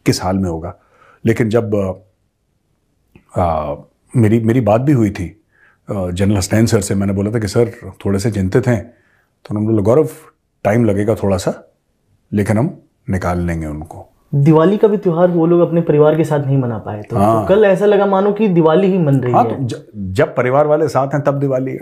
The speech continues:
Speaker 1: दिवाली कोई, देखिए दिवाली इमोशन है ना, दिवाली थोड़ा ना कि इस तारीख को दिवाली होगी, ऐसे दिवाली होगी। जब चार लोग मिल जाएं, चार दोस्त मिल जाएं, उस दिन दिवाली है, उनकी दिवाली कल हो गई, तो बड़ा अच्छा लगा। मैं in fact, अ,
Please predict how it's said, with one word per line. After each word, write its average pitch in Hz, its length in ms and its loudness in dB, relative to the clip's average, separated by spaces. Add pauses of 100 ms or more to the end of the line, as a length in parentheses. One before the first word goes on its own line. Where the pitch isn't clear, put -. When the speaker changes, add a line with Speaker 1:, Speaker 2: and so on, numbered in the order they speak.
Speaker 1:
दिवाली 120 460 0
कोई, 202 220 0 (420)
देखिए 139 200 2
दिवाली 107 380 0
इमोशन 113 340 2
है 92 80 -4
ना, 147 300 0 (420)
दिवाली 107 280 2
थोड़ा 123 200 2
ना 196 80 4
कि 160 60 2
इस 139 120 0
तारीख 123 200 0
को 131 80 0
दिवाली 110 320 2
होगी, 104 240 0
ऐसे 101 200 0
दिवाली 98 300 0
होगी। 85 260 -6 (280)
जब 123 220 0
चार 107 260 0
लोग 123 200 2
मिल 110 160 -2
जाएं, 120 160 0
चार 110 200 2
दोस्त 113 240 0
मिल 113 140 -4
जाएं, 107 140 -4
उस 95 60 -6
दिन 120 160 -4
दिवाली 190 300 2
है, - 120 -4 (300)
उनकी 113 220 -2
दिवाली 104 320 2 (420)
कल 90 140 -4
हो 90 120 -4
गई, 80 140 -6 (560)
तो 110 60 -2
बड़ा 120 140 4
अच्छा 131 200 -2
लगा। 87 180 -4
मैं 92 180 -6 (380)
in 98 80 -4
fact, 139 240 -2
अ, 101 160 0